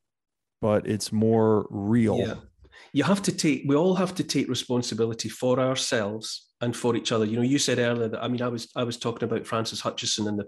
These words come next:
Speaker 2: you know, the pursuit of happiness by, you know, by putting all the effort in for other people. And then you correctly,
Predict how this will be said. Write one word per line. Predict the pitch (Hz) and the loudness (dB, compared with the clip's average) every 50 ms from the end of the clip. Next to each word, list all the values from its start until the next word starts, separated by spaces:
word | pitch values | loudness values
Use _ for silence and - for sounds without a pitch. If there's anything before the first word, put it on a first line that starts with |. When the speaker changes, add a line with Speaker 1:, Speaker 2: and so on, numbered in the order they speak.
| - _ - | -8 _ -6
Speaker 2:
you | 117 | -2
know, | 113 107 | -2 -2
the | 107 | -2
pursuit | 107 - 113 - - - | -4 -8 -6 -4 -4 -4
of | - - | -4 -2
happiness | 120 113 113 113 120 113 107 | -2 -2 -2 -2 -2 -2 -2
by, | - - 113 110 107 110 107 - _ _ | -2 0 0 0 0 -2 -4 -8 _ _
you | - 113 | -2 -2
know, | 113 | 0
by | 107 110 107 | 0 -2 -4
putting | - - 131 - 131 | -4 -4 -6 -2 0
all | 117 113 | 0 0
the | 110 110 | 0 0
effort | 117 117 - - | -2 -2 -6 -6
in | 120 110 | -6 -6
for | - - 117 110 | -2 0 0 0
other | 110 104 98 | 0 -2 -4
people. | - - 123 120 - - - - - - - - - - | -6 -6 -8 -6 -6 -8 -10 -10 -12 -20 -20 -20 -16 -8
And | - 117 123 | -4 0 0
then | 123 120 117 | 0 0 0
you | 131 135 | -2 -4
correctly, | 127 - 131 117 113 123 127 135 - - - - 123 113 107 101 101 - | -4 -2 -4 -2 0 0 0 0 -2 -6 -10 -6 -2 -2 -2 -2 -4 -8